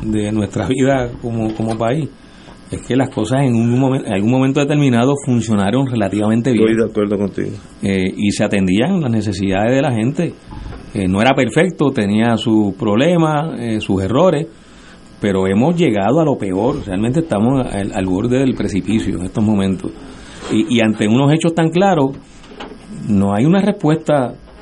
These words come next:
Speaker 1: que, que, que atienda lo que claramente todo el mundo está reconociendo. Oye, aquí se está hablando hace, yo te diría que hace ya veinte años. Desde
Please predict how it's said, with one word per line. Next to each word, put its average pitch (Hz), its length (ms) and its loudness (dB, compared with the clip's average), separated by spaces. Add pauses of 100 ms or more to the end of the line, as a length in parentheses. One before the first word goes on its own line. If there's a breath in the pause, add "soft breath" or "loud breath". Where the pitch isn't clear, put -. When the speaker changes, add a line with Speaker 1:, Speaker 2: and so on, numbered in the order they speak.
(600)
Speaker 1:
que, 107 380 0
que, 101 420 0 (440)
que - 80 -2
atienda 113 480 2 (140)
lo 110 240 2
que 104 200 -2 (120)
claramente 123 540 2
todo - 140 4
el 131 60 6
mundo 143 140 4
está 147 140 0
reconociendo. 147 600 0
Oye, 147 160 2
aquí 165 160 0
se 180 60 2
está 190 160 0
hablando 185 380 0
hace, 160 380 -2 (560 loud breath)
yo - 80 -2
te - 80 -2
diría 165 240 2
que 165 80 -2
hace 156 180 0
ya 156 140 0
veinte 143 340 0
años. 113 300 -2
Desde 131 380 0